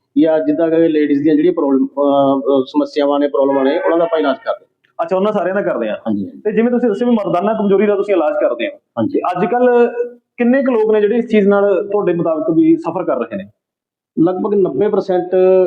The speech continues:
Speaker 1: ਨੌਜਵਾਨਾਂ ਦੇ ਅੰਦਰ ਅੱਜ ਇਹ ਕਮਜ਼ੋਰੀ ਆ ਚੁੱਕੀ ਆ।
Speaker 2: ਅੱਛਾ
Speaker 1: ਤੇ
Speaker 2: ਜੀ। ਇਹਦਾ ਕਾਰਨ ਕੀ ਹੈ ਜੀ ਫਿਰ ਇਹ ਕਮਜ਼ੋਰੀ ਆਉਣ ਦਾ?
Speaker 1: ਇਹਦਾ ਕਾਰਨ ਜਿੱਦਾਂ ਹੈਗਾ ਕਿ ਆਪਾਂ ਮੋਬਾਈਲ ਨੂੰ ਗਲਤ ਇਸਤੇਮਾਲ ਕਰ ਰਹੇ ਹਾਂ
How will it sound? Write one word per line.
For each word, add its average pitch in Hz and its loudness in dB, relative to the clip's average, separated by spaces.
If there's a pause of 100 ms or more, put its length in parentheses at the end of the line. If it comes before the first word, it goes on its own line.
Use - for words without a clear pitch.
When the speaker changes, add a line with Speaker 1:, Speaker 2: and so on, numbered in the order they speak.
(100)
Speaker 1:
ਨੌਜਵਾਨਾਂ 160 0
ਦੇ 160 0
ਅੰਦਰ 151 2
ਅੱਜ 147 0
ਇਹ 151 2
ਕਮਜ਼ੋਰੀ 143 2
ਆ 127 0
ਚੁੱਕੀ - -4
ਆ। 190 0 (480)
Speaker 2:
ਅੱਛਾ 147 -6
Speaker 1:
ਤੇ 147 2
Speaker 2:
ਜੀ। 135 2
ਇਹਦਾ 240 0
ਕਾਰਨ 233 0
ਕੀ 233 2
ਹੈ 160 0
ਜੀ 131 0
ਫਿਰ 120 0
ਇਹ 131 0
ਕਮਜ਼ੋਰੀ 131 0
ਆਉਣ 104 -6
ਦਾ? 101 -18 (220)
Speaker 1:
ਇਹਦਾ 202 0
ਕਾਰਨ 190 0
ਜਿੱਦਾਂ 180 0
ਹੈਗਾ 170 -2
ਕਿ 190 -4
ਆਪਾਂ 180 -2
ਮੋਬਾਈਲ 156 0
ਨੂੰ 165 2
ਗਲਤ 156 -4
ਇਸਤੇਮਾਲ 160 0
ਕਰ 147 -2
ਰਹੇ 143 -2
ਹਾਂ 185 -2